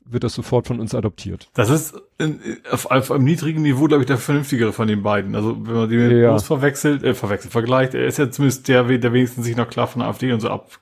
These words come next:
Speaker 2: und nicht dann irgendwie
Speaker 1: Ja.
Speaker 2: stattdessen alternativ bei den Anti-Gender-Aktionen mitmacht oder
Speaker 1: Ja.
Speaker 2: sowas, ja.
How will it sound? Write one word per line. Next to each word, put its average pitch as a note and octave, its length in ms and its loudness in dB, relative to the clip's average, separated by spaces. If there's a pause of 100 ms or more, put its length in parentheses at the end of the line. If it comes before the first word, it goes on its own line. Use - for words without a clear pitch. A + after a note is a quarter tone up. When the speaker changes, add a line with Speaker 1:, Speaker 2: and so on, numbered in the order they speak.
(180)
Speaker 2:
und A2 120 -4
nicht - 300 -8
dann G#2 220 -2
irgendwie G#2 420 -2 (480)
Speaker 1:
Ja. A2+ 180 -4
Speaker 2:
stattdessen A2 600 2
alternativ G#2+ 600 0
bei G#2 140 2
den G2 800 0
Anti-Gender-Aktionen G2+ 1500 0
mitmacht F#2+ 400 -8
oder F#2+ 220 -8
Speaker 1:
Ja. A2+ 60 -4
Speaker 2:
sowas, G#2 240 -14
ja. - 80 -18